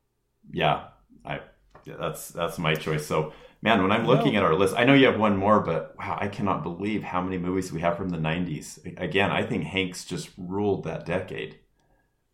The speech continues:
Speaker 1: Like,
Speaker 2: He, well,
Speaker 1: one, two,
Speaker 2: yeah.
Speaker 1: three, four, five, six, seven, eight, nine. <laughs> Nine out of
Speaker 2: Well
Speaker 1: our thirteen choices.
Speaker 2: And there are some that aren't gonna get ch-, chosen.
Speaker 1: I know. I, I'm gonna
Speaker 2: I mean
Speaker 1: name a couple here in a minute.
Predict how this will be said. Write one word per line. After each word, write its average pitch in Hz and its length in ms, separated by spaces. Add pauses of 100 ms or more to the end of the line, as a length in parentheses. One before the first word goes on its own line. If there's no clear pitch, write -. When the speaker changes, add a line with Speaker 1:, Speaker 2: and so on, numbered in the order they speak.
(140)
Speaker 1:
Like, 160 380
Speaker 2:
He, 156 80
well, 131 320 (880)
Speaker 1:
one, 98 180
two, 104 120
Speaker 2:
yeah. 101 220
Speaker 1:
three, 87 220
four, 80 460
five, 85 520
six, - 440
seven, 82 580
eight, 82 340 (100)
nine. 90 760 (300)
<laughs> 147 220
Nine 123 440
out 110 200
of 113 80
Speaker 2:
Well 101 80
Speaker 1:
our 92 280
thirteen 110 480
choices. 90 680 (840)
Speaker 2:
And 139 200
there 151 120
are 156 60
some 220 240
that 147 80
aren't 147 140
gonna 127 160
get 117 260
ch-, - 200
chosen. 147 420
Speaker 1:
I 113 140
know. 95 520
I, 113 320
I'm 117 180
gonna 120 140
Speaker 2:
I 117 40
mean 117 320
Speaker 1:
name 117 280
a 110 80
couple 82 360
here 78 400
in 95 80
a - 20
minute. 82 320